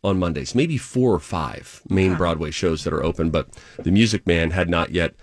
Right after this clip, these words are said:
Speaker 1: um, opened in New York. I'd like to, I'd like to, I'd like to see a big star on stage
Speaker 2: Yeah,
Speaker 1: on
Speaker 2: that'd be
Speaker 1: Broadway. I've
Speaker 2: cool.
Speaker 1: never seen that before. We always get the touring cast,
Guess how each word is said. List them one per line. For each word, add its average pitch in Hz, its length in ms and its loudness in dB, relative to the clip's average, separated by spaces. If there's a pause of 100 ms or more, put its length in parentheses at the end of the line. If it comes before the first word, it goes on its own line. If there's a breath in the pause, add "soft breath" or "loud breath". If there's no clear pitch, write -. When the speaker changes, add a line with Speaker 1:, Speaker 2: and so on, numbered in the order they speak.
(420 loud breath)
Speaker 1:
um, 73 460 -2 (840)
opened 90 320 2
in 82 100 2
New 85 80 2
York. 82 260 0
I'd 87 140 -2
like 135 180 0
to, - 160 -2
I'd 127 140 0
like 190 140 0
to, 214 220 0
I'd 196 100 -6
like 403 140 -2
to 226 100 -2
see 175 200 0
a 113 80 -2
big 110 280 -2
star 92 640 -2 (480)
on 101 240 4
stage 87 680 -2
Speaker 2:
Yeah, - 180 4
Speaker 1:
on 165 60 0
Speaker 2:
that'd - 80 0
be 85 80 0
Speaker 1:
Broadway. 101 220 2
I've - 100 2
Speaker 2:
cool. 190 80 2
Speaker 1:
never 262 180 0
seen 131 280 2
that - 200 -2
before. - 520 -10 (760)
We 131 120 4
always 185 220 2
get 185 140 0
the 160 80 -2
touring 156 360 2
cast, 90 400 -2